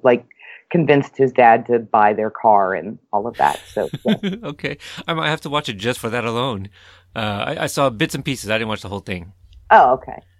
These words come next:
Speaker 2: Yeah, I, I think, I don't know if somebody was telling me it was on, or I, maybe I was just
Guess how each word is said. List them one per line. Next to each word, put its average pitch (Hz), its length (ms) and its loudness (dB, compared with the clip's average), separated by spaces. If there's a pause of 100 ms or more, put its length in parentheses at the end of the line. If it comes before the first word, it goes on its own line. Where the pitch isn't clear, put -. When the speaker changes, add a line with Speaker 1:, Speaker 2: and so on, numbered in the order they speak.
(120)
Speaker 2:
Yeah, 101 200 -4
I, 120 200 -6
I 156 80 -6
think, 151 180 -6
I 147 60 -2
don't 143 100 0
know 143 140 0
if 117 80 -4
somebody 131 180 -2
was 107 160 -2
telling 135 240 -4
me 143 80 -2
it 139 60 -2
was 135 180 -4
on, 143 460 -2
or 104 580 -2
I, 101 460 -8
maybe 120 240 -4
I 120 100 0
was 117 180 -2
just - 300 -10